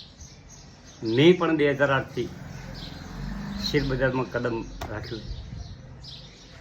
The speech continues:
સારી કંપનીઓ લીધી છે, લઈને પડી રાખી છે. ઘણી કંપનીઓએ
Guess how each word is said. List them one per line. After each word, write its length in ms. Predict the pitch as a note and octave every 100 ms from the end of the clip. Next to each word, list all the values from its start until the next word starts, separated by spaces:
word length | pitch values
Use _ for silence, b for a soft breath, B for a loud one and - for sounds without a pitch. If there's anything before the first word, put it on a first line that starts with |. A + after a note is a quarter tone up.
| -
સારી 260 | C#3 C3
કંપનીઓ 400 | C#3 B2 A#2+ B2+
લીધી 320 | A2+ F#2+ F#2+ A2
છે, 140 | - - - - - - - - - - - -
લઈને 240 | A2 B2 C3
પડી 240 | - A#2
રાખી 300 | A#2+ A#2 B2
છે. 140 | G#2 - - - - - - - - - -
ઘણી 240 | B2 C#3
કંપનીઓએ 600 | D3+ C#3 B2+ C3 C3 B2+